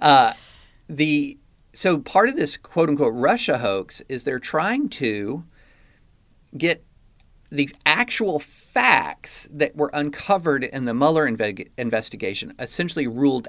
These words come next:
out of bounds. Uh, not long ago, I was having a conversation with, uh, a person. He's a, a, a pastor at a very large church, very active in the evangelical world,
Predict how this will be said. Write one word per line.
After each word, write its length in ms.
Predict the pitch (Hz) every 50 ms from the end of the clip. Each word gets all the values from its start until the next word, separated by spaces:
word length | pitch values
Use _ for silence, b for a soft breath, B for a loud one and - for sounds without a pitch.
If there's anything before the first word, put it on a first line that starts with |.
| - -
out 220 | 117 117 123 123
of 180 | 117 110 - -
bounds. 600 | - 104 101 98 87 - - - - - - - B B B B B B B B B B
Uh, 240 | - 127 113 113 - -
not 260 | 143 147 156 139 143
long 240 | 143 139 147 151 143
ago, 260 | 131 120 113 110 107
I 140 | 110 113 113
was 160 | 110 107 -
having 340 | - 123 117 110 113 107 101
a 60 | 104
conversation 840 | 104 - 113 113 107 104 98 - 113 107 104 98 - - 104 107 101
with, 340 | 104 98 95 95 95 - - - -
uh, 140 | 98 92 -
a 100 | - 107
person. 340 | - - 104 104 - 107 107
He's 140 | 107 104
a, 80 | 113 107 - _ _ _ _ _
a, 120 | 107 101
a 200 | - - - -
pastor 640 | - - - - 104 110 113 - - 175 190 214 - _ _ _ _ _ _ _ _ _ _ -
at 340 | 117 110 107 107 107 107 - b b b b b b b b
a 80 | -
very 240 | 107 113 110 113 120
large 360 | 120 123 123 123 123 - -
church, 460 | - - 117 117 143 - - - - -
very 260 | - 104 104 113 117 113
active 420 | 101 104 104 - - - 120 113
in 120 | 123 113
the 60 | 113 110
evangelical 720 | 113 110 120 113 110 110 113 104 107 110 110 - 110 104
world, 400 | 101 104 101 101 117 135 156 147